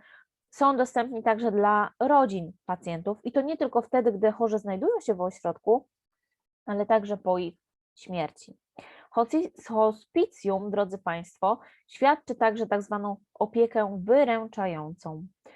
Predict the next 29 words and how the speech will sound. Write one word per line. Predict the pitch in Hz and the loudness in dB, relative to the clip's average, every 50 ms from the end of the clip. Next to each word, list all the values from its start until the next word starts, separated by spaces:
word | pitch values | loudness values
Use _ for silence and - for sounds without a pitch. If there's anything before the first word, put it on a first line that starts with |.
| - - _ _ | -20 -20 _ _
Polega | - 220 262 330 339 339 294 - - | 2 4 4 6 4 4 2 2 2
ona, | 214 214 208 190 196 202 214 240 285 285 - - | 0 0 0 0 0 0 0 0 0 -2 -2 -2
e, | 202 214 214 - - _ _ - 196 | -2 -2 -2 -4 -6 _ _ -8 -4
na | 214 220 214 202 - | -2 0 0 0 0
otoczeniu | - 196 214 - 220 220 - 285 285 285 269 | -2 -2 -2 -4 -6 -4 -4 -4 -4 -4 -4
chorego | 277 - 196 196 190 180 175 180 - | -2 0 2 4 4 2 2 2 0
opieką | - 190 - - 190 175 - - 208 233 233 220 | -2 -2 -2 -4 -4 -4 -4 -4 -4 -4 -2 -2
na | 220 - - | -2 0 2
okres | 277 269 285 247 247 - | 0 2 2 0 -2 -2
maksymalnie | 226 202 - - - 208 226 240 254 247 226 190 | -6 -10 -8 -8 -6 -4 -2 -2 -2 -2 -6 -8
dziesięciu | 180 196 - 254 233 226 - 220 180 | -8 -10 -10 -10 -10 -8 -6 -6 -6
dni | 165 175 170 180 226 311 - _ - - _ _ _ _ | -6 -6 -8 -8 -8 -10 -12 _ -20 -20 _ _ _ _
w | |
celu | - 302 294 294 294 - - - | 0 2 4 4 4 2 2 2
odciążenia | - 370 - - - 302 269 254 240 247 240 247 240 233 - - | 0 0 0 0 -2 -2 -2 0 -2 -2 -2 -2 -2 -4 -2 0
rodziny | 220 220 226 196 202 208 196 196 190 185 | 0 2 2 0 -2 -4 -8 -6 -6 -4
w | 185 | -2
opiece | 214 208 - 170 160 160 _ - 170 | -2 -2 -2 -4 -6 -6 _ -10 -10
nad | 156 135 165 - _ 147 | -8 -8 -8 -8 _ -16
nim. | 156 165 175 175 _ _ - - - - - - - _ - | -16 -14 -16 -18 _ _ -20 -20 -20 -20 -20 -20 -12 _ 0
Bo, | 226 233 | 2 4
drodzy | 226 311 330 277 294 | 6 4 4 4 2
państwo, | 285 - 190 185 175 175 - _ - 165 | -2 -2 -4 -6 -6 -8 -12 _ -10 -8
nie | 180 214 247 247 | -6 -4 -4 -2
ma | 254 247 240 240 - - _ _ | 0 0 0 -2 -4 -6 _ _
w | _ | _
tym | - 226 226 214 214 - _ _ - | 0 2 2 0 -2 -10 _ _ -8
nic | 226 240 247 262 262 262 254 _ - - _ _ _ | -4 -4 -2 -2 -2 -4 -6 _ -14 -20 _ _ _
złego, | 208 - - 208 202 202 190 185 175 - 185 190 214 | -10 -4 0 2 4 4 4 4 2 0 -2 -2 -2